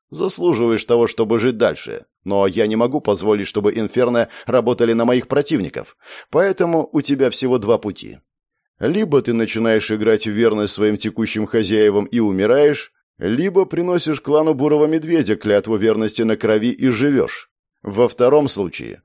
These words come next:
могу обещать пять килограмм мифрила ежемесячно, а также один сапфир в неделю для пропитания. У тебя минута, чтобы принять решение". Я знал, что нужно предложить Инферно.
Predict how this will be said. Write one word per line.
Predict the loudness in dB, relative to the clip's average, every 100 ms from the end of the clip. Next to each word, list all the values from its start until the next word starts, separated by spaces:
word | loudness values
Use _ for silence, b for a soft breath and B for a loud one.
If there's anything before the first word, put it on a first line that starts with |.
| -4
могу | -2 2 2
обещать | 2 -4 -2 -2 -2
пять | 0 0 2
килограмм | 0 2 2 2
мифрила | 2 -2 0 2 2
ежемесячно, | 2 0 2 2 0 -2 -14 -14 -16 _ _
а | -2 0
также | 2 0 2 0
один | 2 0 2 0
сапфир | -2 -4 -2 0
в | 0
неделю | -2 2 2 2
для | 0 0
пропитания. | 0 -4 -4 -8 -8 -12 -16 _ _ _
У | -8 -6
тебя | -4 0 2
минута, | 2 2 2 0
чтобы | -2 -4 -2
принять | -2 -2 -2
решение". | -2 -2 -2 -4 -12 -18 _ _ _ _ _ -6
Я | 0 2 2 2
знал, | 0 0 2 0
что | 0 -2
нужно | 0 0 0 -4
предложить | -2 0 0 0 -2
Инферно. | -2 0 0 -2 -6 -12